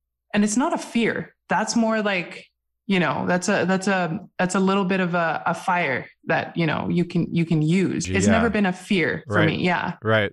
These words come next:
Speaker 1: But it's so true. There's so many people that fear what other people are thinking about them. And more often than not, it's not even true. Nobody thinks that.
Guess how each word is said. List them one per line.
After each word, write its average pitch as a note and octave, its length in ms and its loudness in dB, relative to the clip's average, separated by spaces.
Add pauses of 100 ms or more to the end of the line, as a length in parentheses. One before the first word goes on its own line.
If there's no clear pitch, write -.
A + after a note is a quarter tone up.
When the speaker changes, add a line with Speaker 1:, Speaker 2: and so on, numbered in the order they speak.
Speaker 1:
But A3 100 2
it's A3+ 180 0
so A#3 200 0
true. A3+ 280 0
There's E3 200 0
so F#3+ 200 0
many G3 180 2
people G3 320 0
that E3 200 -2
fear F#3+ 680 0 (180)
what F3+ 200 0
other F3 260 2
people F3+ 360 0
are E3 160 2
thinking G3 360 2
about E3 280 0
them. D#3+ 240 0
And E3+ 280 2 (500)
more G3+ 260 4
often G#3+ 360 2
than F3 140 2
not, F3+ 440 0 (340)
it's F3 280 0
not F3 200 2
even D#3+ 180 2
true. E3+ 420 0 (140)
Nobody E3 280 2
thinks G#3 220 2
that. - 260 -8